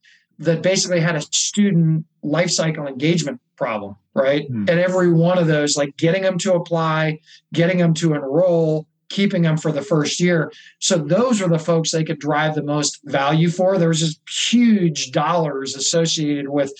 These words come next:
Speaker 1: the applications, the yield. Their growth literally from ten to fifty companies was about ninety percent in this one segment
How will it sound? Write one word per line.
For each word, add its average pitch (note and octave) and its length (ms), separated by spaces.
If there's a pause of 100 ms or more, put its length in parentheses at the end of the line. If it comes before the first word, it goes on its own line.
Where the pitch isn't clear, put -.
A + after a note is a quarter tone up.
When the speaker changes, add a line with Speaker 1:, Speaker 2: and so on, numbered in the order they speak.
(380)
Speaker 1:
the D#3 100
applications, E3 800
the C#3+ 80
yield. D#3 480 (100)
Their F3+ 460
growth F3 380
literally E3+ 580
from D3+ 300
ten F3 360
to D#3 60
fifty E3+ 340
companies F#3+ 560
was D#3+ 120
about D3+ 280
ninety D#3+ 320
percent D#3 580
in D#3 160
this C#3+ 200
one D#3 400
segment D3+ 840